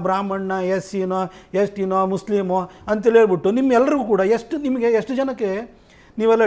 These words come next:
ಡಿಗ್ರಿ, ಮಾಸ್ಟರ್ ಡಿಗ್ರಿ ತೊಗೊಂಡಿದ್ದೀರಿ? ನಿಮ್ಮ ಜಾತಿ ಮೀರಿ ಏನಾದರೂ ಯಾವ ಥರ ಯೋಚನೆ ಮಾಡಿದ್ದೀರೇನ್ರಿ?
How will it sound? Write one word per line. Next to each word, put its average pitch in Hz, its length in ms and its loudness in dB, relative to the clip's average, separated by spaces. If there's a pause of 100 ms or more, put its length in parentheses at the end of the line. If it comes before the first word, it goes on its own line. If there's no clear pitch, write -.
ಡಿಗ್ರಿ, 214 280 -2
ಮಾಸ್ಟರ್ 202 320 -2
ಡಿಗ್ರಿ 233 160 -2
ತೊಗೊಂಡಿದ್ದೀರಿ? 170 500 -8 (640)
ನಿಮ್ಮ 285 160 4 (140)
ಜಾತಿ 349 340 4
ಮೀರಿ 330 160 4
ಏನಾದರೂ 277 300 4
ಯಾವ 254 120 6
ಥರ 233 160 4
ಯೋಚನೆ 220 200 -4
ಮಾಡಿದ್ದೀರೇನ್ರಿ? 185 520 -10